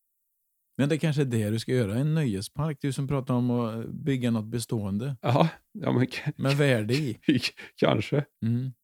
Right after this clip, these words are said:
Speaker 2: Så, nej, det finns inte, det finns inte ett jobb i världen eller en sak i världen
Speaker 1: Mm.
Speaker 2: som jag skulle, eh, tacka ja till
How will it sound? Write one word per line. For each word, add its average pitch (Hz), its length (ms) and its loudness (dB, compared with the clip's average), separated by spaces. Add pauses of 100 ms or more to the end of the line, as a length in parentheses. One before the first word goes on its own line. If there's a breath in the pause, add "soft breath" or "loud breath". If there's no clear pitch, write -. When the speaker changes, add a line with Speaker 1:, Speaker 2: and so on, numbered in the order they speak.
(200)
Speaker 2:
Så, 101 580 -8 (920)
nej, 135 180 8
det 139 120 8
finns 131 240 6
inte, 107 520 4
det 117 160 2
finns 113 260 0
inte 101 340 0 (880)
ett 104 200 -6
jobb 101 420 0 (760)
i 107 100 2
världen 98 540 4
eller 98 320 2
en 98 340 -2
sak 87 320 -2
i 101 80 0
världen 92 460 2 (680)
Speaker 1:
Mm. 107 120 -6
Speaker 2:
som 95 200 2
jag 87 120 0
skulle, 90 540 0
eh, - 380 -4
tacka 87 280 0
ja 92 180 2
till - 360 -2